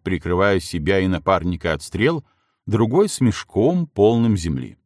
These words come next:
Добежав до берега, ватажники сбрасывали мешок в воду и тут же драпали обратно, забросив щит за спину. Московские ратники, не жалея казенных стрел,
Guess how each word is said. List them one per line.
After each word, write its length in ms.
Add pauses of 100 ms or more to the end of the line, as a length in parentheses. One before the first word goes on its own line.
(460)
Добежав 760
до 180
берега, 580 (100)
ватажники 840
сбрасывали 680
мешок 420
в 60
воду 400 (240)
и 140
тут 360
же 240
драпали 420
обратно, 680 (160)
забросив 680
щит 360
за 240
спину. 380 (1500)
Московские 760
ратники, 760
не 220
жалея 520
казенных 640
стрел, 480